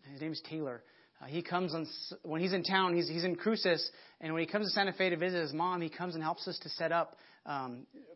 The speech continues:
for, for, uh, the service. Like, comes and helps us set up lights, and he comes early and hangs out with us when he's in town. Well, he met with me a couple of weeks ago,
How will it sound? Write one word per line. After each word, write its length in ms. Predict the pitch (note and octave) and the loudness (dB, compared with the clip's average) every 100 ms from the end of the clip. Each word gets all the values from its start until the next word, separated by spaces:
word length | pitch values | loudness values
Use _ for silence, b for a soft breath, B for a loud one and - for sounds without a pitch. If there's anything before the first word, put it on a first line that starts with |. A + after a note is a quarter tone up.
| - | -2
for, 160 | D#3+ - | -2 0
for, 260 | D#3 C#3+ C#3 | 0 2 2
uh, 200 | C3 C3+ | -2 -4
the 80 | |
service. 400 | C3+ - E3 G3+ - | -4 0 0 0 -2
Like, 140 | C3+ | -6
comes 160 | D#3+ D#3 | -4 -2
and 80 | |
helps 140 | D3 C#3 | -4 -4
us 80 | - | -8
set 80 | D3 | -6
up 60 | |
lights, 340 | C#3 D3 D3+ D3+ | 0 2 0 -2
and 100 | C3+ | -8
he 40 | |
comes 180 | D3+ C#3 | -6 -6
early 360 | D3 D3+ D3+ C#3+ B B - | -4 -4 -4 -6 B B -8
and 80 | |
hangs 200 | C#3 E3+ | -2 2
out 100 | D#3+ D#3+ | 4 2
with 100 | D#3 | 0
us 80 | D#3 | -4
when 100 | D3+ | -4
he's 80 | |
in 100 | D3 | -4
town. 320 | C3+ E3 F#3 E3+ | -4 -2 0 0
Well, 120 | D#3 | 0
he 80 | F#3+ | 0
met 180 | A3+ | 0
with 100 | - | 0
me 120 | G3+ F3+ | -2 0
a 40 | |
couple 240 | F#3+ F#3+ | 0 0
of 60 | E3+ | 2
weeks 220 | F#3+ G3 | 0 -2
ago, 260 | C#3+ C3 | -4 -4